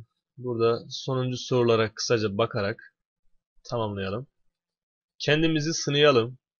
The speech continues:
Künna biz idik fi hapsi Harun diye devam ediyor soru.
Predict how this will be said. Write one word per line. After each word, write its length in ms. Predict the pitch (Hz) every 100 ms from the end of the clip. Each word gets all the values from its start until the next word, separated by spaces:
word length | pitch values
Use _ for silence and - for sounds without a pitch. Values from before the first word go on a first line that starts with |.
| _ _
Künna 640 | - 175 170 147 127 117 120
biz 240 | 139 127 -
idik 520 | 143 139 139 - -
fi 260 | 131 127 127 -
hapsi 440 | 151 - - 120
Harun 640 | 113 120 117 117 135 117 110
diye 140 | 123
devam 260 | 120 117 107
ediyor 220 | 98 95
soru. 360 | - 127 143